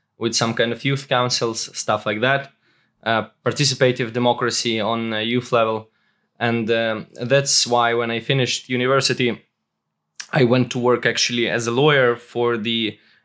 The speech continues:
uh, children and family rights, uh, to the, uh, Office of the Estonian Ombudsman, where I dealt with, you know, basic rights and, uh, help, try to help people who were, um,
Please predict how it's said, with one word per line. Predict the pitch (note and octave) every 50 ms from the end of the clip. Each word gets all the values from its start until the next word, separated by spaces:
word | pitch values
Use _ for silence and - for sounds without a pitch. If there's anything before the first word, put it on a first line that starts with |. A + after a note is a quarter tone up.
| _ -
uh, | A2 A2 A2 A2 A2 G#2+ G#2+
children | G#2+ - - D#3 D#3 C#3+ C3+ B2+ A#2+
and | A2+ A2+ G#2+
family | - C3 B2+ B2+ A#2+ A#2
rights, | A#2 B2+ C#3+ E3+ - - - - - - _ _ _ _ _ _ _ _ _ _
uh, | - A2+ A2+ A2 A2 A2 G#2
to | - - C3 B2
the, | A#2 B2 B2 A#2+ A#2+ A#2 A#2 G#2 C#2
uh, | E2+ A2+ A2+ A2 A2 A2 A2 G#2+ G#2+ G#2+ G2+ -
Office | - C3 C3+ - - B2+ - -
of | A#2 A2+ A2
the | A#2+
Estonian | A#2+ - - C3+ B2+ B2 A#2+ A#2+
Ombudsman, | C#3 D#3 D#3+ E3 F3 - - G3 F#3+ G3+ G3+ - _ _ _ _ _ _ _ _ _ _ _
where | - A2 A#2 A#2 A2+ A2+
I | A#2 A#2
dealt | A2+ A#2+ B2 A#2+ B2 A#2+ -
with, | A#2 A2+ G#2 -
you | - A2
know, | A2 A2
basic | G2+ A#2+ A#2+ B2+ - - - -
rights | C3 B2+ B2 B2+ B2+ B2 A#2+ - - -
and, | - A2 G#2+ G#2 G#2 G2+ - _ - A2
uh, | G#2+ G#2+ G#2+ G#2+ G#2+ G#2
help, | G#2+ A#2 B2 A#2 A#2 A2+ - - _
try | - C#3 B2+
to | A#2+ - A#2+
help | B2+ B2 B2 A#2+ - _
people | B2+ B2+ C3 A#2 A#2+ A2+ - _
who | A#2+ A#2 A2+
were, | A#2 A#2 A2+ A2 G2+ - D2+
um, | G#2+ G#2+ G#2+ G#2+ G#2+ G#2+ G#2+ G#2+ G#2+